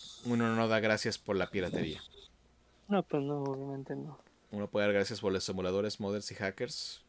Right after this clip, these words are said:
Speaker 1: Bueno, hackers no. Modders a veces hacen cosas divertidas con el juego que ya compraron. Igual que los
Speaker 2: Exactamente.
Speaker 1: emuladores. Pero cuando hablamos de piratería es un tema diferente.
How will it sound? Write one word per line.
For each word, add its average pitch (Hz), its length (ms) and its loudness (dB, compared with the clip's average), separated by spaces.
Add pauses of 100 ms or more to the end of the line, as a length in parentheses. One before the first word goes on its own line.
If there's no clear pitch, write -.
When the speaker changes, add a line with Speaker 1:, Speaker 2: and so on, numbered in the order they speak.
(120)
Speaker 1:
Bueno, 117 200 -2
hackers - 420 -10
no. 90 200 -4 (480)
Modders 104 380 4
a 107 40 4
veces 104 300 0
hacen 107 140 -4
cosas 104 320 0
divertidas 104 600 0
con 147 200 2
el 151 100 2
juego 135 240 2
que 135 100 -6
ya 104 160 2
compraron. 113 720 0 (1040)
Igual 87 240 2
que - 80 0
los - 180 2
Speaker 2:
Exactamente. 95 140 0
Speaker 1:
emuladores. 95 720 2 (880)
Pero 95 240 4
cuando 92 200 -2
hablamos 101 280 0
de 120 80 0
piratería 104 480 0
es 95 140 -4
un 98 100 -4
tema 85 240 -6
diferente. 131 480 -4